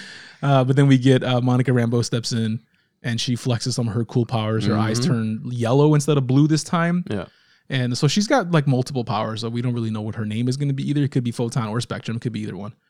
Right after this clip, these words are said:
Speaker 1: But, uh, it was, it looked really cool the way the bullets passed through her and then just fell to the ground.
Speaker 2: Yeah, I think, well, I had saw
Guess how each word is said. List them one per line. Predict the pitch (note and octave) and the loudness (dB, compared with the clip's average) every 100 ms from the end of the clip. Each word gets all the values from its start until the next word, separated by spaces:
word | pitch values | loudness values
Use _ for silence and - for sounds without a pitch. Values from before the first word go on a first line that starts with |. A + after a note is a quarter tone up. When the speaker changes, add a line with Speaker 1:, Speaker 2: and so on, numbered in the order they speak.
| _ B2+ | _ -12
Speaker 1:
But, | A2 G#2 G#2 | -8 -8 -6
uh, | G#2+ G#2 | -8 -2
it | |
was, | C#3 D3 | 0 4
it | |
looked | D3+ D3+ C#3 | 6 6 6
really | C3+ A#2+ | 4 4
cool | - C3 | 2 2
the | A#2 | 2
way | A#2 | -2
the | A2 | -4
bullets | G#2+ A#2+ A2 G2+ | -4 -4 -4 -8
passed | - A#2 A2+ - | -8 -8 -6 -6
through | A#2 A#2 | -4 0
her | D3 | 2
and | C#3 | 2
then | A2 | 0
just | G2+ - | -4 -6
fell | A2 G2+ | -8 -8
to | G#2+ | -10
the | |
ground. | G#2 G2+ G#2+ - _ _ _ | -10 -10 -10 -12 _ _ _
Speaker 2:
Yeah, | A2+ A2 | 0 2
I | A2 | 2
think, | D#3+ - | -2 -4
well, | C3 C3 G#2+ G2 _ _ _ A2+ | 4 4 4 -4 _ _ _ 0
I | |
had | A#2 - | 0 2
saw | G#2+ G#2 | 4 4